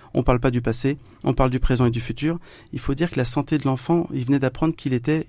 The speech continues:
malade, il avait certainement une inquiétude au niveau d'une maladie. Et là, il a été créatif. Ce qui, jusqu'à maintenant, et après treize ans de rupture, était conflictuel, la créativité est apparue dans l'idée où monsieur dit, mais en fait, il faut qu'on se voit tous les trois.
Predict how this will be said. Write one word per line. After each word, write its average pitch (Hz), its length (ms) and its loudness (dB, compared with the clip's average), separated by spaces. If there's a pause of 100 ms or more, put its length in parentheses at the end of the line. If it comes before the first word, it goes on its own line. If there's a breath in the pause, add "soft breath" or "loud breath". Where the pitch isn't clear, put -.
malade, 120 360 0
il 127 100 -2
avait 123 160 0
certainement 127 500 -2 (240 loud breath)
une 135 140 4
inquiétude 151 460 2
au 156 80 6
niveau 131 180 4
d'une 135 160 -2
maladie. 117 380 -4 (800)
Et 151 100 4
là, 143 200 4
il 165 80 4
a 123 40 6
été 123 160 2
créatif. - 540 -2 (320 loud breath)
Ce - 80 -10
qui, 156 140 0
jusqu'à 175 340 2
maintenant, 151 460 2
et 123 80 -4
après 123 240 -6
treize 156 300 -4
ans 151 60 2
de 143 40 -2
rupture, 143 480 -4 (240 loud breath)
était 127 240 -2
conflictuel, - 640 -2 (240 loud breath)
la 135 100 0
créativité 165 640 -2
est 170 140 0
apparue 139 380 0
dans 156 100 0
l'idée 127 260 0
où 180 120 2
monsieur 135 340 0
dit, 160 120 0
mais 143 80 4
en 120 60 4
fait, 120 240 -4
il 147 60 -2
faut 127 100 -4
qu'on 113 140 0
se 107 40 -6
voit 110 80 -2
tous - 120 -10
les - 100 -4
trois. - 240 -2